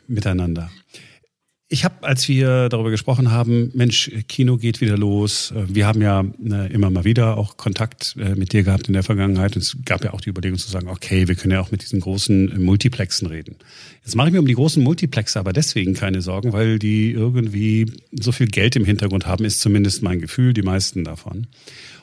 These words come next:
Und ihr mit euren kleinen Kinos, ihr beweist ja schon, ja, im Prinzip seit Jahrzehnten, dass immer dann, wenn einer gekommen ist und gesagt hat, "Oh, das ist jetzt aber der Todesstoß für die kleinen Kinos. Oh, das funktioniert aber nicht."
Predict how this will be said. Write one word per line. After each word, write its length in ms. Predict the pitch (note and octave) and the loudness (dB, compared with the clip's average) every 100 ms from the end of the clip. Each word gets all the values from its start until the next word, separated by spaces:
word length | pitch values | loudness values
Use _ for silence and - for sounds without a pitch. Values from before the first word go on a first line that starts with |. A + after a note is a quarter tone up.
| _ | _
Und 200 | G#2 - | -8 -2
ihr 380 | D#3+ E3 B2 C3 | 2 4 4 2
mit 260 | D#3 C3 - | 2 -2 -4
euren 260 | G2 F#2+ | -4 -4
kleinen 380 | - A2+ E3 D3+ | -2 0 4 2
Kinos, 380 | - F#2+ E2+ G2+ | 0 -2 -2 -2
ihr 140 | C#3+ | -4
beweist 560 | G#2 F#2+ E2+ A2+ B2+ - | -2 -2 0 2 2 0
ja 140 | A2+ | -2
schon, 420 | A2 A#2+ A2+ A#2+ - - | 0 0 0 0 -6 -14
ja, 100 | - | -14
im 220 | - G#2+ | -10 -12
Prinzip 680 | - F#2 - - E3+ C3 - | -6 -6 -2 2 2 2 -2
seit 300 | - G2 - | -4 -4 -4
Jahrzehnten, 1000 | E2+ - - D#3 F#3+ - F2 B2+ D#3 - | -10 -6 0 2 2 0 0 2 0 -4
dass 160 | - - | -6 0
immer 200 | C3 B2+ | 2 4
dann, 160 | C#3+ | 4
wenn 140 | C3 A#2 | 2 2
einer 200 | A2+ G#2 | 0 0
gekommen 360 | F#2 C3+ C3 | 0 2 2
ist 160 | A2 A2+ | 2 0
und 60 | |
gesagt 200 | F#2+ G2+ | 0 0
hat, 160 | A2+ - | -2 0
"Oh, 160 | A2 F2 | 0 0
das 220 | F2 G#2+ - | -2 -2 -2
ist 160 | A2+ | -4
jetzt 160 | G2+ - | -4 -6
aber 120 | G#2 | -8
der 120 | G2 | -8
Todesstoß 580 | G2 G2 F#2+ - G2+ F#2+ | -6 -6 -6 -8 -10 -10
für 80 | - | -12
die 80 | F#2+ | -12
kleinen 300 | G2 F#2 F2+ | -10 -10 -10
Kinos. 320 | G2+ - - | -10 -10 2
Oh, 120 | D3 | 4
das 280 | B2+ B2+ - | 4 0 2
funktioniert 480 | B2 A#2 A2+ F#2+ F#2+ | 0 0 -2 -4 -4
aber 140 | F2 | -4
nicht." 220 | G#2 - | -6 -8